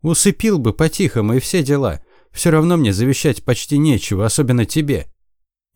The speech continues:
«Если бы шансов не было совсем, так бы и сделал», сознался Алекс. «Но как ни крути,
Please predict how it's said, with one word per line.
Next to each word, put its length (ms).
«Если 400
бы 140
шансов 480
не 140
было 220
совсем, 680
так 200
бы 120
и 20
сделал», 540
сознался 680
Алекс. 360
«Но 200
как 260
ни 100
крути, 580